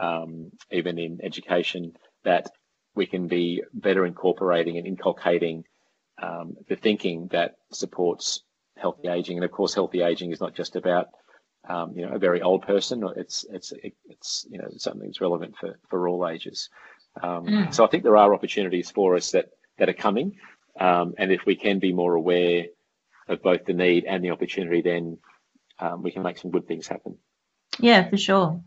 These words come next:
Speaker 2: And it, it sounds, sounds great, sounds interesting, and, um, I'm looking forward to seeing what happens in that, in that space. Um, you know, another thing that you wrote in the book that struck me is that, um,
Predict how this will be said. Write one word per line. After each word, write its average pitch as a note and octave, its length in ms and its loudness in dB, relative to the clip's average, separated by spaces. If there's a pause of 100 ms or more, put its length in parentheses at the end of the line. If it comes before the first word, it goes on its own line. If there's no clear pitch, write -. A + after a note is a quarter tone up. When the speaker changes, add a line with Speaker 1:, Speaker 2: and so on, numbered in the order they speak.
(160)
Speaker 2:
And G3+ 140 8
it, G#3+ 160 6
it G3+ 220 4
sounds, G#3 520 8
sounds G3+ 280 6
great, F#3+ 240 4
sounds F3+ 260 4
interesting, F#3+ 520 0
and, E3+ 280 -6 (520)
um, D#3 560 -2
I'm E3 420 2
looking F3+ 280 -2
forward F3 360 0
to E3+ 100 -4
seeing F3 400 4
what D#3+ 120 2
happens E3+ 440 0
in D#3 120 -2
that, D3 240 0 (1000)
in G3+ 140 12
that - 200 6
space. G3+ 680 2
Um, F#3 540 8 (720)
you A3+ 140 8
know, A3 100 10 (260)
another G3+ 420 10
thing G3+ 260 4
that F#3+ 180 4
you F#3 220 0
wrote F#3 180 4
in F#3+ 100 2
the F3+ 80 2
book F#3 240 -2
that F#3 140 0
struck F3+ 320 0
me F3+ 180 2
is F3 200 0
that, - 280 -2 (600)
um, F3 640 8